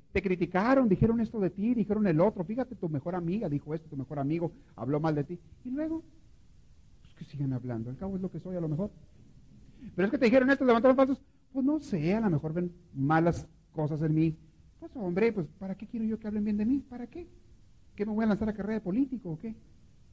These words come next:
Los políticos son los únicos que quieren, digo, que les debería interesar que hablaran bien de ellos siempre, ¿verdad? Para ganar votos. Pero bien fuera, esa es la persona humilde, la que no busca halagos, la que no se preocupa si, si hablan mal de él o de ella, la que no está buscando el aprecio, el que siempre te,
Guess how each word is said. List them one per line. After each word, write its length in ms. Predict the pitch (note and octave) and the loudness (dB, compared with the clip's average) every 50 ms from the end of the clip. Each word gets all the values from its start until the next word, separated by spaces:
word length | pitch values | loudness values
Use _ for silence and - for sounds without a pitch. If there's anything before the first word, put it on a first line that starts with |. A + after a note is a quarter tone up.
| - - - - - - - - - - - - - | -20 -20 -20 -20 -20 -20 -20 -20 -20 -20 -20 -16 -16
Los 100 | D#3+ D#3+ | -8 -6
políticos 420 | F3+ F#3+ A#3 B3+ C#4 A3 G#3 F3+ | -2 -2 -2 -2 0 0 2 2
son 100 | G#3 A3+ | 4 4
los 100 | G#3+ F#3+ | 4 4
únicos 260 | G#3+ G#3+ G#3 G#3+ F3+ | 2 2 2 2 2
que 100 | E3+ D3 | 2 2
quieren, 280 | D3+ F#3 G3 G3 F3+ D#3 | 2 2 2 2 2 2
digo, 280 | E3 F3+ F#3 D3+ C3+ | 4 4 4 4 2
que 80 | - D3+ | 0 -4
les 120 | D3+ D3 | -6 -4
debería 280 | C#3 D#3+ D#3+ D#3+ D#3 F3+ | 0 2 4 4 4 4
interesar 420 | G3 F#3 G3 D#3+ D3 F3+ E3+ E3+ | 2 0 -2 -4 -4 -4 -4 -6
que 60 | - D#3 | -6 -6
hablaran 260 | D3 D#3+ D#3+ D#3+ D3 | -4 -2 -2 0 0
bien 140 | D#3 D3+ C#3+ | 0 2 2
de 80 | D3 | 2
ellos 140 | D3 D3+ C#3 | 2 2 4
siempre, 220 | F3+ G#3 B3+ G#3+ | 2 2 4 4
¿verdad? 160 | F3+ F3+ G3 - | 4 4 2 2
Para 140 | - C#3+ - - | -2 -8 -8 -4
ganar 240 | - B2+ C3 C#3 C#3 | -2 2 2 2 4
votos. 300 | C#3 E3+ G#3+ G#3+ G#3+ F#3 - _ - - _ _ _ | 4 4 2 2 0 -6 -12 _ -20 -20 _ _ _
Pero 140 | - G3+ G#3 | -2 2 2
bien 100 | A3 A#3 | 2 4
fuera, 200 | A#3 B3 B3+ B3 - - _ - - _ - _ _ _ - | 2 0 -2 -2 -4 -10 _ -20 -20 _ -20 _ _ _ -6
esa 200 | D#3 D3+ D#3 D#3+ | -6 -4 -4 -4
es 40 | |
la 80 | D#3 C#3+ | -4 -4
persona 260 | C#3 B2 C3 C#3 C3+ | -4 -6 -4 -2 0
humilde, 280 | B2+ C3 B2 A2 G2+ G2 | 0 0 -2 -4 -6 -10
la 120 | G2 A2 - | -12 -12 -8
que 100 | C#3+ C#3 | -6 -4
no 100 | D#3 D3+ | -4 -2
busca 300 | C#3+ D#3 D3+ - - C#3+ | -4 -4 -6 -6 -8 -8
halagos, 460 | C3+ C3+ C3+ C3+ C3 C3 C3 C3 C3+ | -6 -4 -4 -4 -4 -4 -6 -6 -8
la 100 | C#3+ C#3 | -8 -8
que 80 | - | -6
no 100 | D#3+ F3+ | -8 -8
se 100 | D#3+ F#3 | -8 -8
preocupa 420 | - - D#3 - - E3 D#3 - D3 | -10 -10 -10 -10 -10 -12 -10 -10 -10
si, 260 | - - C3 C3 B2+ - - - - - - - - | -10 -10 -10 -10 -10 -12 -16 -20 -20 -20 -20 -14 -10
si 80 | C#3 | -10
hablan 200 | C#3 C#3 C3 B2+ | -8 -6 -6 -4
mal 140 | C3 C3 B2+ | -4 -4 -4
de 100 | A#2+ B2 | -4 -6
él 80 | A#2+ A#2 | -8 -8
o 60 | A#2 | -8
de 160 | A2 A2+ A2+ | -8 -8 -8
ella, 240 | A#2 A2+ A2+ A#2 A#2 - - - - - - - | -8 -8 -8 -12 -12 -14 -16 -20 -20 -20 -16 -14
la 80 | C#3+ | -14
que 120 | - E3 E3+ | -12 -10 -10
no 60 | F#3 | -10
está 140 | F3 - F3+ | -10 -10 -10
buscando 480 | D#3 C#3 - - - D3+ D3+ D3 C#3+ | -10 -10 -10 -10 -10 -10 -8 -8 -8
el 60 | B2+ | -8
aprecio, 720 | A#2+ - - - C3+ C#3 C#3 - - - B2 A#2+ A#2+ A#2 A#2 - - - - - | -10 -12 -12 -12 -10 -10 -10 -12 -14 -18 -20 -20 -20 -20 -20 -20 -20 -20 -20 -18
el 100 | A2+ A2 | -16 -14
que 100 | - B2+ | -14 -12
siempre 300 | - - C#3 C3 C3+ B2+ | -12 -10 -10 -10 -10 -12
te, 200 | - B2 A2 A2 | -14 -14 -14 -16